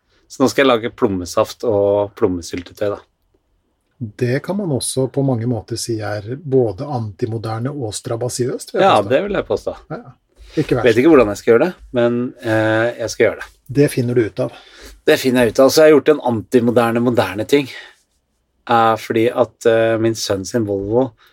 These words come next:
Speaker 1: eh, sitt eksosanlegg rustet i stykker. Og nå har jeg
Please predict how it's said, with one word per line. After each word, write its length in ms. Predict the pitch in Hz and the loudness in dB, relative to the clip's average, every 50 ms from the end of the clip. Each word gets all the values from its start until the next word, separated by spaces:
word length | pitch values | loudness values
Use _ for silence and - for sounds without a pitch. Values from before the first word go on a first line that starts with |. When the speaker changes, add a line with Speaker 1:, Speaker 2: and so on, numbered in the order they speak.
| _ _ _ _ _ _ _ - | _ _ _ _ _ _ _ -4
Speaker 1:
eh, 420 | 110 110 110 110 110 113 113 110 | -2 0 0 0 0 0 0 -2
sitt 200 | - - 127 - | -2 -4 -4 -2
eksosanlegg 680 | 139 113 - - 120 107 101 - 113 110 117 127 131 123 | -2 -4 -2 -4 -4 -4 -4 -4 -4 -2 0 0 2 0
rustet 260 | 113 - - - 95 - | 0 -2 -4 -8 -8 -6
i 140 | - 110 | -6 -8
stykker. 220 | 101 - 139 139 - - _ _ _ _ _ _ _ _ _ _ _ _ - | -6 -6 -6 -8 -8 -12 _ _ _ _ _ _ _ _ _ _ _ _ -2
Og 80 | 123 | 0
nå 60 | 117 110 | 2 2
har 140 | 110 110 | 2 2
jeg 20 | 110 | 0